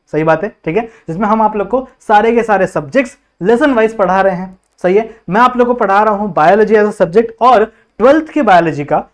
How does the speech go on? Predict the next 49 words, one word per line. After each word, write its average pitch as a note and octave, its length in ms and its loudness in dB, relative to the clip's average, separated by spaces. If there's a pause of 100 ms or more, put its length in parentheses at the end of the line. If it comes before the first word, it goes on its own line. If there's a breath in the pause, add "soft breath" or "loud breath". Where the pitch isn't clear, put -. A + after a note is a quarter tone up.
(120)
हम A3 120 -2
लोग D4 120 0
ने D#4 100 -4
स्टार्ट A#3+ 300 0
कर G3 140 0
दिया F3+ 140 0
था F#3 100 0
बच्चों F3 320 -2
हमारा A3 320 0
नाइन्थ A#3 380 0
लेसन, A3 300 -2
जिसका G#3+ 240 -6
नाम G3 240 2
है A#3+ 160 -6
control A#3+ 520 -2
and B3 220 -6
coordination, D#3+ 640 -4 (120)
ठीक C4 120 -2
है? - 120 -2 (240 soft breath)
control A#3+ 420 -2
and A#3+ 160 -2
coordination G3+ 560 -2
चल G#3 200 -2
रहा G3+ 200 0
था G3+ 100 -6
हमारा, G3 340 -2 (220 soft breath)
जिसपे G#3 240 -6
तीन C#4 260 -2
लेक्चर B3+ 300 0
मैंने A3+ 220 0
already G3+ 360 2
डाल F3 220 2
दिया G3 180 0
है, G3 60 -4
तीन F#3 220 -8
लेक्चर F#3 240 -4
आप F#3+ 140 -2
लोगों G3+ 120 -4
ने A#3 80 -6
देख G3+ 260 0
लिया D#3 120 0
होगा, D#3+ 240 -2 (280 soft breath)
and B3 140 -2
this A3 140 -6
is B3 140 -4
the B3+ 80 0
lecture G3 280 -4
number G3 240 -4
four, - 220 0